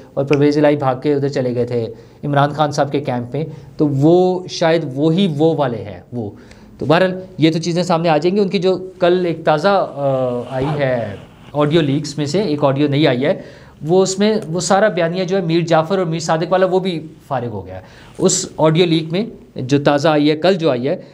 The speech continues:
उसमें इमरान खान साहब, अ, कह रहे हैं कि इस letter का बड़ा Impact जो है ना वो आ रहा है, वो बहुत बड़ा impact चला गया सारी दुनिया में। और शीरी मज़ारी कहती हैं कि चाइना ने भी official statement issue कर दी है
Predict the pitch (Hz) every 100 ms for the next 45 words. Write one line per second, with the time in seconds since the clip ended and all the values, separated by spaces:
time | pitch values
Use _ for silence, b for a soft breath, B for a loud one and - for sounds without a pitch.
0 | B - 170 196 185 165 165 180 185 180
1 | 180 175 170 165 165 160 160 156 151 160
2 | 160 175 180 175 165 160 160 147 147 175
3 | 165 175 123 139 170 160 - - - 165
4 | 135 175 190 - 156 147 139 143 117 95
5 | 82 78 _ b b - 139 165 160 156
6 | 139 143 139 151 139 156 160 143 131 113
7 | 104 98 101 95 B B B 156 156 156
8 | 185 202 175 160 175 170 160 170 175 175
9 | 170 - 165 175 185 175 160 185 151 151
10 | 196 226 214 180 156 160 147 143 151 147
11 | 127 120 156 196